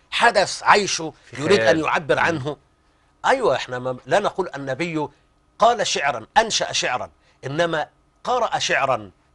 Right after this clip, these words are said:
Speaker 1: أنشد بعض الشعر. هو مش قال، آه، عليه الصلاة والسلام، آه، خير، آه، أنا عايز أجيب اللفظة بالضبط، يعني: "أفضل ما قال، ما قاله شاعر قول لبيد ابن الأعصم،
Speaker 2: مم.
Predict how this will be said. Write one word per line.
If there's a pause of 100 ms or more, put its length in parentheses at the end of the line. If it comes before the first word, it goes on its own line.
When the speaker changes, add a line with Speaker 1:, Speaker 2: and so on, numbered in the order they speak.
Speaker 1:
أنشد
بعض
الشعر.
هو
مش
قال، (640)
آه،
عليه
الصلاة
والسلام، (960)
آه،
خير،
آه، (540)
أنا
عايز
أجيب
اللفظة
بالضبط،
يعني: (160)
"أفضل
ما
قال، (340)
ما
قاله
شاعر (500)
قول
لبيد (200)
ابن
الأعصم،
Speaker 2:
مم.